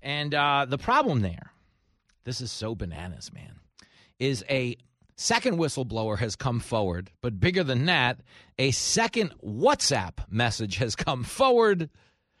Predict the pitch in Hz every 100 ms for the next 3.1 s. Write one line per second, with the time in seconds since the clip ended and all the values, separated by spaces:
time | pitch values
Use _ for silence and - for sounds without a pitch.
0 | _ - - 202 196 185 170 208 220 -
1 | 185 185 185 185 185 - - _ _ 160
2 | 180 156 180 170 101 147 147 147 147 143